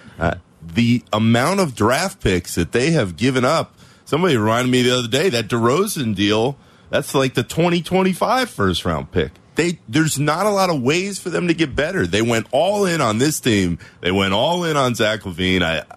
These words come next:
I, uh, can't e-, express, uh, anymore how I felt in the beginning, how I felt as it was happening when I was yelling to anybody who would listen that they should move him two years ago. And now I feel now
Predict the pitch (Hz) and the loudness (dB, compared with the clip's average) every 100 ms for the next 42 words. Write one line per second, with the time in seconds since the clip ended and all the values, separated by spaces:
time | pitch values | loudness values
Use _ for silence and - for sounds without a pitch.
0 | - 76 78 76 - - - - - - | -12 -10 -8 -10 -12 -20 -20 -20 -16 -6
1 | - - - - 131 127 117 - - 87 | -6 -8 -16 -4 -2 0 -4 -8 -18 -14
2 | 90 98 101 - - 127 120 - - 107 | -8 -4 -4 -4 -2 0 0 -2 -2 -2
3 | 101 85 - 127 123 117 120 120 110 104 | -2 -2 -4 -2 0 0 2 0 0 2
4 | 101 95 117 110 98 104 104 98 95 113 | 0 0 0 0 0 -2 0 0 0 0
5 | 110 110 101 98 - 87 90 92 87 101 | 2 0 -2 -4 -8 -2 0 0 0 0
6 | 98 78 90 95 101 87 104 107 104 101 | 0 -2 -2 0 0 0 0 -2 -2 0
7 | 98 90 87 87 85 - - - - - | 2 2 2 0 -4 -8 -14 -20 -12 -4
8 | 98 104 101 98 101 101 95 92 101 98 | 0 2 2 2 2 2 2 2 0 0
9 | 98 90 92 92 - 85 92 87 87 87 | -2 0 0 0 0 0 0 2 0 0
10 | 78 - - - - - 107 131 151 131 | -4 -14 -20 -20 -10 0 2 4 2 0
11 | 131 131 127 - 101 104 101 92 120 98 | 0 2 0 -2 -2 0 0 -2 0 0
12 | 101 123 120 113 110 | 2 2 2 0 -2